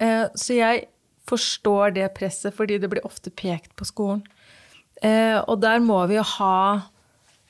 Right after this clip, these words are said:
eh, kontinuerlige debatter, egentlig. Eh, og hadde Fredrikstad hatt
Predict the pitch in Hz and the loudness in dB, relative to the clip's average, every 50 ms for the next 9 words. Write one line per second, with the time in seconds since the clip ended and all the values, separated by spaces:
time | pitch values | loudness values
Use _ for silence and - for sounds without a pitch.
0 | _ _ _ _ _ - 208 208 208 208 - 240 226 208 - 220 214 220 226 214 | _ _ _ _ _ 2 4 4 4 4 4 2 2 2 2 2 2 2 4 4
1 | 180 170 170 180 175 202 180 196 165 - - - 220 233 233 - 214 214 214 208 | 4 2 2 2 0 0 0 0 -2 -2 -2 0 0 2 2 2 2 2 0 0
2 | - 285 302 349 311 - - - _ - 220 220 220 220 220 220 220 214 214 214 | 0 0 0 0 0 -2 -10 -14 _ -2 0 0 2 0 0 0 -2 -2 -2 -2
3 | 214 214 - - - - 220 220 220 214 202 240 233 202 208 202 196 - 202 190 | -2 -4 -4 -4 -2 -2 0 2 2 0 2 0 0 0 0 -2 -2 -2 -2 -2
4 | 185 185 196 185 - - 196 190 190 | -2 -2 -4 -6 -6 -6 -4 -4 -2